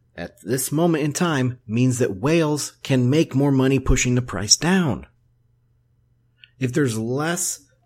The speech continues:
like, uh, speculative, speculative demand coming in because an increase in uncer-,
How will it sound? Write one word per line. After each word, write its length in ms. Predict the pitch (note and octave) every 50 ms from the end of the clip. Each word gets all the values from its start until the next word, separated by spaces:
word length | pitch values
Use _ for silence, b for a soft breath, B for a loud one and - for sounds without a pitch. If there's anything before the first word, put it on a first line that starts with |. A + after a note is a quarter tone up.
| _
like, 460 | - A#2+ A#2+ A#2+ A#2 - - - - _ _ _ _ -
uh, 140 | G#2+ A2 A2
speculative, 960 | - - - - - - C#3 C#3+ - - D3+ D3 E3 C#3+ - - - E3 D3+ D3 - - - A#2+ - -
speculative 720 | - - - - D3 D3 - - D#3+ E3+ E3 D#3+ D3+ D3
demand 480 | C3+ C3 A#2 B2 D3 E3+ F#3 F#3 E3+ -
coming 360 | - C3+ A#2+ A2 G#2+ G2 F#2+
in 200 | F#2+ G2 G2 G2+
because 500 | F#2+ G2+ - - - - - F#3 G#3 F#3
an 120 | F#3 D#3 -
increase 500 | E3+ G#3+ A3 - - F#3+ F#3+ F3+ - E3+
in 120 | E3+ E3+
uncer-, 360 | E3+ E3 D#3 - - E3+ D#3+